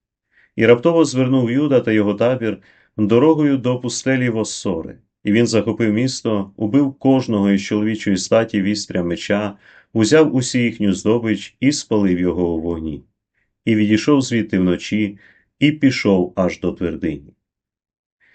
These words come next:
І сталося, що рано вранці вони підняли свої очі, і ось багато народу, якому не було числа,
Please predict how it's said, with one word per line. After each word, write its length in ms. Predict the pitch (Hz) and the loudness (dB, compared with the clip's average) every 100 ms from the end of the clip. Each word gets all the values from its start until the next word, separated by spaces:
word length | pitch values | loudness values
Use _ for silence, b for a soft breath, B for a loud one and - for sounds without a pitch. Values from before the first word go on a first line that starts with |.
| b b b b | b b b b
І 100 | 117 | 2
сталося, 540 | - 165 170 160 156 | 4 6 6 4 0
що 180 | 131 - | -2 0
рано 240 | 143 170 139 | 0 0 0
вранці 460 | 127 156 156 - | 0 -2 -2 -6
вони 240 | 113 127 151 | -4 -2 -2
підняли 480 | 147 113 123 135 | -4 -4 -2 -2
свої 300 | 135 - 110 | -4 -2 0
очі, 600 | 104 127 135 - 107 95 - _ _ _ | 2 0 -2 -4 -2 -4 -8 _ _ _
і 120 | - 117 | -2 2
ось 480 | 135 151 151 - - | 4 2 -2 -8 -4
багато 640 | 107 95 117 147 165 147 | 0 4 4 4 0 -2
народу, 360 | 123 127 151 135 | -2 -2 -2 -2
якому 500 | 123 120 139 135 127 | -2 0 0 0 0
не 180 | 120 | 0
було 300 | 117 117 120 | 0 0 -2
числа, 680 | 107 98 - 101 101 107 98 | -2 -4 -4 0 0 0 -6